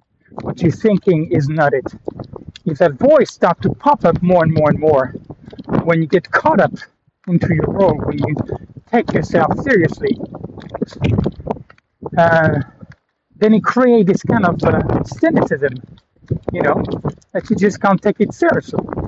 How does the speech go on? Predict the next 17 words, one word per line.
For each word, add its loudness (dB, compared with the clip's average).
you 2
know, 2
and 2
it's -2
kind 2
of -2
possibly 0
getting 0
to 2
the -2
point 0
where 4
it -6
gets 0
jaded. 2
And, 2
uh, 4